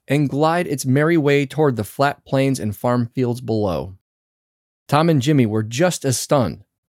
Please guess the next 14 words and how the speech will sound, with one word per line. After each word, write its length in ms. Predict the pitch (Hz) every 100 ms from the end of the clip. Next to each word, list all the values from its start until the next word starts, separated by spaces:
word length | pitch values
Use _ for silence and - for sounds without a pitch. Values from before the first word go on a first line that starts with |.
| _ _ _ -
"Gary," 480 | 180 208 120 73 - _ -
Tom 220 | 135 120
said 200 | 117 104
jokingly 440 | 117 110 107 107
over 180 | 82 104
the 120 | 101
radio, 560 | 98 98 90 90 82 98 _ _ _ _
"you 140 | 127
better 200 | 120 214
get 200 | 160 170
back 240 | - 190 185
into 180 | 131 110
that 180 | 101
thing." 400 | - 98 87 95